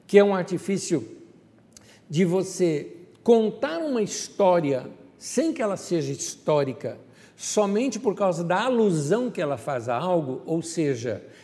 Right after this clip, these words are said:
Mateus o tempo todo tá comparando Jesus com Moisés. E como na época de Moisés o faraó também mandou matar as crianças, os meninos, lembra disso? Então ele coloca aqui que na vinda de Jesus também, eh, eh, os meninos foram mortos.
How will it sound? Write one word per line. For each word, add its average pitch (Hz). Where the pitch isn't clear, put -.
Mateus 185
o 202
tempo 339
todo 226
tá 208
comparando 196
Jesus 175
com 180
Moisés. 156
E 170
como 359
na 254
época 202
de 175
Moisés 151
o 151
faraó 147
também 185
mandou 147
matar 127
as 110
crianças, 147
os 110
meninos, 120
lembra 113
disso? 175
Então 165
ele 165
coloca 160
aqui 147
que 190
na 196
vinda 151
de 156
Jesus 170
também, 208
eh, 160
eh, 156
os 147
meninos 165
foram 170
mortos. 156